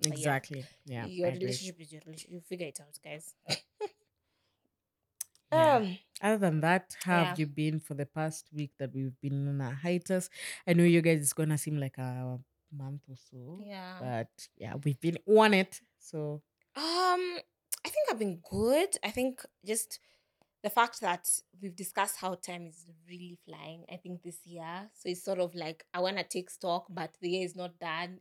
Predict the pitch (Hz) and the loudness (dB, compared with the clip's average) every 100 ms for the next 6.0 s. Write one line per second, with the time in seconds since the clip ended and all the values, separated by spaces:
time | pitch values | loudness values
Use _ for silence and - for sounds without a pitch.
0 | - 180 156 - - - _ - 180 165 | -16 -18 -18 -20 -12 -12 _ -16 -14 -10
1 | 165 180 190 165 - 175 175 180 - - | -8 -6 -6 -8 -6 -6 -6 -8 -14 -16
2 | 170 165 _ _ _ _ _ - 180 208 | -16 -16 _ _ _ _ _ -10 -4 2
3 | 208 196 202 196 180 165 160 - _ _ | 4 4 2 -2 -2 -4 -6 -12 _ _
4 | - 180 185 175 - 180 175 175 170 208 | -10 -8 -6 -8 -10 -10 -8 -8 -8 -2
5 | 208 208 208 196 180 180 165 160 - | 0 0 0 -2 -6 -8 -8 -10 -20